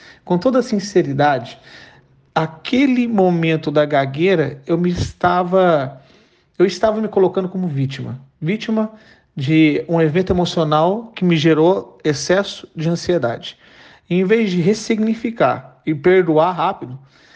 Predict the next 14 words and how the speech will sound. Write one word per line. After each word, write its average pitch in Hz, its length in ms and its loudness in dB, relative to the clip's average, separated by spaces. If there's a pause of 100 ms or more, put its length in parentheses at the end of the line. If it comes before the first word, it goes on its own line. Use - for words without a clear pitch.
(220)
eu 147 100 0
estava 165 400 0
preso 208 560 0
numa 196 280 0
zona 160 280 -2
de 175 120 -8
conforto. - 580 -8 (800)
Então, 226 60 0
vou 269 80 4
te - 80 -4
contar 233 220 0
uma 208 100 0
história 208 480 0
que 185 580 -2